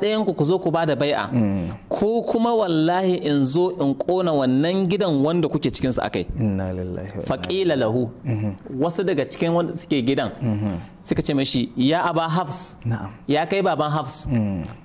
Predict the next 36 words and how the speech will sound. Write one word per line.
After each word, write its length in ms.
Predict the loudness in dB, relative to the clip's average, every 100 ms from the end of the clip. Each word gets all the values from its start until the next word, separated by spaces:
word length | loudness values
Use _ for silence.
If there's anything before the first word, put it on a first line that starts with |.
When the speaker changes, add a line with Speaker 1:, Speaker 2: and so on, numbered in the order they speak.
| -16
Speaker 1:
ka 120 | -4 -2
san 160 | 0
da 80 | 0
sani 180 | 0 -2
cewa 240 | 0 0
shi 140 | 0 -2
fa 120 | 0
wannan 200 | 0 2
gidan 220 | 2 0
akwai 220 | 0 0 0
wa 80 | 0
a 60 |
ciki." 240 | -2 -4 -4 -2
Speaker 2:
Mm. 320 | 0 0 0 -4 -8 -12 -8
Speaker 1:
Sai 380 | -4 0 0 0
yake 100 | -2
cewa, 320 | 0 0 0 -2
aka 160 | -4
ce 80 | -2
mishi, 160 | 0 -2
"Akwai 400 | -2 0 0 2
Sayyida 500 | 0 2 2 2 0
Zahra. 380 | -2 -2 -4 -2
Ya 240 | 0 0 0
Aba 180 | -2 0
Hafs, 420 | 0 0 -2 0
Speaker 2:
Mm. 300 | 2 2 0 -4 -10 -16 -4
Speaker 1:
inna 340 | 0 2 2 0
fiha, 760 | 0 0 2 2 2 0 -2 -2
Speaker 2:
Na'am. 280 | 0 0 -2 -6 -6
Speaker 1:
a 80 | -6
cikin 240 | -2 -2
shi 160 | 0 2
wannan 480 | 2 2 2 0 -2 -4
Speaker 2:
Mm. 380 | 0 0 2 0
Speaker 1:
gidan 360 | 2 2 0